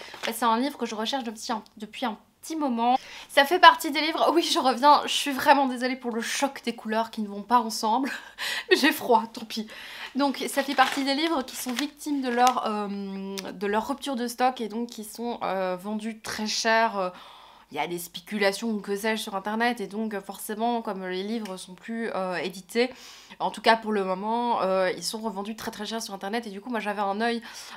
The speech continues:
euh, régulièrement je regardais s'il n'était pas disponible. Je sais pas pourquoi je suis toujours attirée par des livres qui ne sont plus disponibles et donc celui-là, bah, forcément j'avais du mal à trouver et là j'ai trouvé à quatre cinq euros, euh, quelqu'un qui ne,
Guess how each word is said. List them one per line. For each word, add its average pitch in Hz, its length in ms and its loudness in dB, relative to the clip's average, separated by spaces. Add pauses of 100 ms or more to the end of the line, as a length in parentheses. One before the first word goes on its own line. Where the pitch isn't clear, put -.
euh, 185 360 2
régulièrement 226 560 2
je 220 80 -6
regardais 220 400 2
s'il 233 180 -6
n'était 208 220 -2
pas 226 120 6
disponible. 208 460 -4
Je 175 80 -8
sais 180 100 -10
pas 220 80 0
pourquoi 226 220 -2
je 220 60 -4
suis - 80 -10
toujours 226 160 -4
attirée 214 320 -2
par 214 120 0
des 185 100 -6
livres 208 340 -4
qui 208 160 -8
ne 190 100 -6
sont 180 160 -12
plus 214 400 -2
disponibles 190 800 -4 (420)
et 202 140 4
donc 254 160 0
celui-là, 208 420 6
bah, 196 120 2
forcément 214 380 -4
j'avais 220 200 -2
du 202 100 -6
mal 262 140 6
à 196 100 4
trouver 196 360 -2
et 202 40 -2
là 254 140 4
j'ai 240 120 -8
trouvé 220 240 -6
à 175 240 4
quatre 220 220 -4
cinq 226 260 0
euros, 202 360 -2
euh, 160 60 -2 (520)
quelqu'un 220 400 4
qui 208 220 -6
ne, 185 80 -4